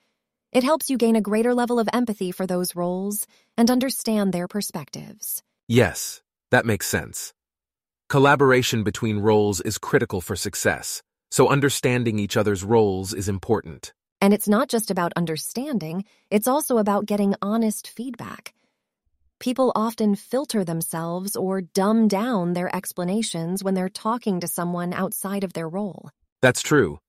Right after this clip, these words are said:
Speaker 2: Engaging with content that's native to other roles can help you get around that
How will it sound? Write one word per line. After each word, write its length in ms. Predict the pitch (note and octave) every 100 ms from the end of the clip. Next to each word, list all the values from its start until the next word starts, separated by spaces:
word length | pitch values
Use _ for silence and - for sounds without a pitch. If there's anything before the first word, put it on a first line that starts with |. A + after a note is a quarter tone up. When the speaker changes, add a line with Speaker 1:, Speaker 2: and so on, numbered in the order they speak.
| _ _ _ _ _
Speaker 2:
Engaging 520 | B2+ A#2+ C3+ C#3+ B2+
with 120 | A2+ -
content 480 | A#2+ A#2+ A#2 A2+ -
that's 220 | G2+ -
native 420 | G#2+ A#2 A2+ F#2
to 140 | A2+ -
other 200 | A2 G#2
roles 400 | A2 A2 G2+ -
can 140 | G2+
help 260 | F#2 A2 A2+
you 80 |
get 160 | G#2 A2
around 340 | G#2 A2 A2
that 240 | F#2 D2+